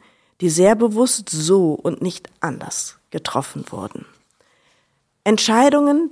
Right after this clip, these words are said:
die Machtverhältnisse geschaffen haben, die sich durch ihre selbst erhaltenen Strukturen immer wieder aufs Neue nähren. Jeder Versuch, diese Strukturen für eine gerechtere Form des Zusammenlebens zu überwinden, kann deshalb erfolgreich klein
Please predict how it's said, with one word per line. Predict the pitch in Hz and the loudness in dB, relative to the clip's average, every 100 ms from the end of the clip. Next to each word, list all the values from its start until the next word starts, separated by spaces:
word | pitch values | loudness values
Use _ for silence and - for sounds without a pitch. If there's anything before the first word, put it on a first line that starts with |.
| - | -2
die | 170 | -2
Machtverhältnisse | 175 208 - - 185 180 175 - 160 175 | 2 0 -2 -8 -6 -4 -6 -8 -8 -6
geschaffen | 175 - 165 - 175 | -8 -4 -4 -4 -6
haben, | 170 220 233 202 | -4 -2 0 0
die | 190 | 0
sich | 170 175 - | -2 -4 -6
durch | 170 160 | -8 -6
ihre | 170 165 | -4 0
selbst | 175 214 233 - | 2 2 2 -4
erhaltenen | 170 190 214 190 165 | -2 0 0 -2 -4
Strukturen | - - 165 - 220 240 | -4 -6 -6 -4 0 -2
immer | - 180 180 175 | 0 0 0 0
wieder | 185 208 | -2 -2
aufs | - - | -4 -4
Neue | 185 165 170 | -2 0 0
nähren. | 196 185 - - - - _ _ _ _ _ _ _ _ _ | 2 0 -2 -8 -16 -18 _ _ _ _ _ _ _ _ _
Jeder | _ 175 170 | _ 2 2
Versuch, | - 151 156 170 285 - | 0 -6 -4 -2 -2 -4
diese | - 156 151 | -10 -8 -6
Strukturen | - 151 - 226 240 226 | -8 -10 -2 0 2 2
für | - - | 0 -4
eine | 160 | -4
gerechtere | 151 151 190 - 180 151 | -4 0 0 0 -6 -6
Form | - 185 202 | -2 0 0
des | 160 - | -2 -6
Zusammenlebens | 151 143 180 190 165 165 165 - | -6 -2 0 0 0 -2 -2 -6
zu | - | -6
überwinden, | - 156 143 170 214 220 220 220 - - - - - | -4 -2 0 0 0 -2 -4 -6 -18 -20 -20 -20 -2
kann | 226 226 | 2 2
deshalb | 180 202 196 - | 2 -2 -4 -4
erfolgreich | 202 - 175 151 170 185 - _ | -8 -4 -6 -6 -8 -8 -10 _
klein | _ 233 196 143 | _ -4 -2 -4